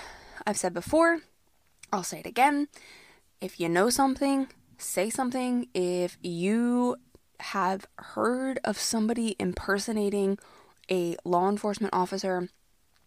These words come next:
in Northeast Florida between nineteen eighty-nine to nineteen ninety, call them,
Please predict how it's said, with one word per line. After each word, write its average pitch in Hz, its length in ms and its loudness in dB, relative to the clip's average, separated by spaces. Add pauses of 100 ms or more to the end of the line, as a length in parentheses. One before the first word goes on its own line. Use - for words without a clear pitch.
(180)
in 220 160 4
Northeast 226 440 0
Florida 190 480 -2 (160)
between 226 640 0
nineteen 208 440 -2
eighty-nine 202 580 -2
to - 120 -12
nineteen 180 360 0
ninety, 180 400 0 (520)
call 202 280 2
them, 208 240 -2